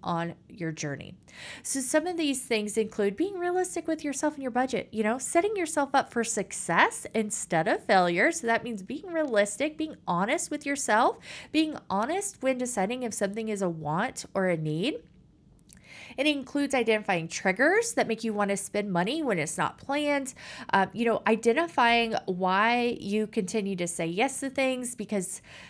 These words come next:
you feel guilty or whatever is making you say yes to things that you really don't wanna do or spend money on, but you feel like you should.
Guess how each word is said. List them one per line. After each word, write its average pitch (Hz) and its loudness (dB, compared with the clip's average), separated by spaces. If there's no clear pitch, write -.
you 202 -2
feel 180 2
guilty 208 4
or 185 2
whatever 220 6
is 196 2
making 202 -2
you 185 2
say 302 4
yes 277 2
to 262 -2
things 247 -2
that 254 -8
you 247 -4
really 392 2
don't 349 2
wanna 226 2
do 190 4
or 214 4
spend 208 0
money 185 2
on, 269 2
but 208 4
you 196 -2
feel 190 0
like 185 2
you 160 -2
should. 180 2